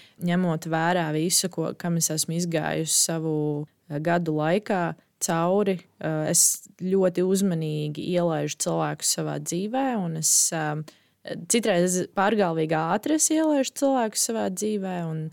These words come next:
ā, un tas varētu liecināt par kaut kādu tukšumiņu sevī, un tad tu vienkārši meklē kaut kādu veidu, kā to tukšumiņu aizpildīt,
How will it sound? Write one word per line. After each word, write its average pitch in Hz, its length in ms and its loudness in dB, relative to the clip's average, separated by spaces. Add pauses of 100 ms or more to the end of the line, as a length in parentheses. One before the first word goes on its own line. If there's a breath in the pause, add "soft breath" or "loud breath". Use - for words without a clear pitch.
(360 soft breath)
ā, 160 180 -6
un 165 200 -2
tas 180 260 2
varētu 175 440 0
liecināt 160 420 -2
par 160 160 -10
kaut 160 220 -4
kādu 151 500 0 (300 soft breath)
tukšumiņu 262 640 2
sevī, 277 380 4 (320 soft breath)
un 170 180 -2
tad 160 180 -4
tu - 80 -6
vienkārši 165 560 -2
meklē 165 460 -2
kaut 156 260 -4
kādu 156 480 -2
veidu, 165 400 0
kā 165 160 -4
to 156 160 -4
tukšumiņu 156 560 -4
aizpildīt, 269 720 0